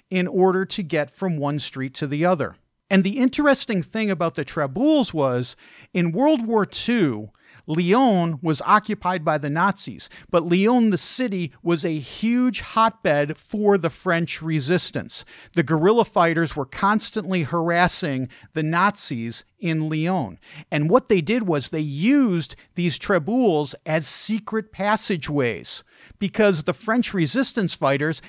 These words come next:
they knew where all these little traboules were. So if a Nazi was harassing them, boom, they could disappear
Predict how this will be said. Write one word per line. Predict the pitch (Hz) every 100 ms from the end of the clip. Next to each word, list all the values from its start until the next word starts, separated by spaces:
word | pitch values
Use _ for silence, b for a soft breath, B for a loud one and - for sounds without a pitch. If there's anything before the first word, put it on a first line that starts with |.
| B
they | 143 247
knew | 208 208 269 240 196 B
where | - 170
all | - 202 220
these | 208 175
little | 180 202 190
traboules | - 208 185 180 277 247 143
were. | 156 147 107 80 b b b
So | - 214 190 - b b _
if | 175 -
a | 175
Nazi | 196 240 - 220
was | 190 190
harassing | 175 175 220 247 226
them, | 160 151 143
boom, | 240 240 165
they | 143
could | 180 143
disappear | 214 - 202 - 240 220 143 139